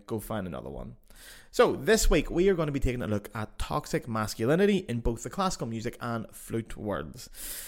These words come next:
As if you need another white lad, another straight white lad talking about that on the internet.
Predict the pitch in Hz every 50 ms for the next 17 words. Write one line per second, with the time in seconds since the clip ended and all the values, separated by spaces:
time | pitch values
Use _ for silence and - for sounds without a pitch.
0 | - - - - - 120 113 113 110 117 110 110 104 107 107 98 101 101 98 98
1 | 98 90 92 95 92 - - - 110 104 101 98 95 95 - - - - 107 113
2 | 117 117 113 - - 131 135 147 156 - - - - 143 143 139 151 147 127 117
3 | 110 107 - - 117 113 123 110 107 101 87 73 101 107 123 - - 160 151 151
4 | 151 151 151 - 151 131 113 104 - - -